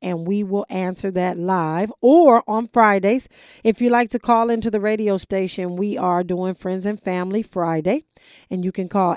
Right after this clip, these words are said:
eight hundred nine two oh fifteen eighty, and you can ask that question live on the air.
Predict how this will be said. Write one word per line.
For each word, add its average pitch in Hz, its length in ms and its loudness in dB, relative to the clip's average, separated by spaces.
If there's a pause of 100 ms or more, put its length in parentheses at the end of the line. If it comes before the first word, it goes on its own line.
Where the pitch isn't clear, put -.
eight 220 240 -2
hundred 208 400 -4
nine 180 320 -4
two 208 200 -4
oh 185 120 -2
fifteen 208 600 -6
eighty, 175 320 -6
and 185 140 -6
you 175 60 -10
can - 200 -12
ask 185 360 -6
that 202 180 -4
question 196 540 -6
live 185 360 -2
on 214 200 -4
the 302 180 -4
air. 185 380 -2